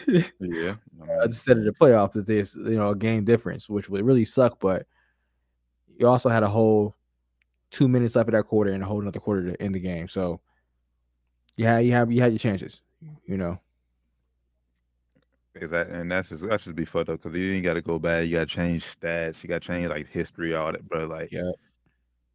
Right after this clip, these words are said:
Speaker 2: this is, it's so, just so many, it's just so many factors. Like, they have to go, have to go back and play this. So,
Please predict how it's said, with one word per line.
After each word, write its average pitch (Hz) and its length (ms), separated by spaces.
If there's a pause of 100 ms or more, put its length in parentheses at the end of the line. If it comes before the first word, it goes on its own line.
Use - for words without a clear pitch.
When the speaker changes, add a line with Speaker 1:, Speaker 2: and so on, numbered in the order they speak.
(440)
Speaker 2:
this 143 220
is, 143 220
it's 147 160
so, 165 120
just 143 220
so 139 160
many, 131 220
it's 135 80
just 131 160
so 131 120
many 107 360 (240)
factors. 90 420
Like, 87 120
they 92 40
have 82 100
to 90 80
go, 95 160
have 95 220
to 87 60
go 87 100
back 85 140
and - 80
play 82 140
this. 80 200
So, 90 160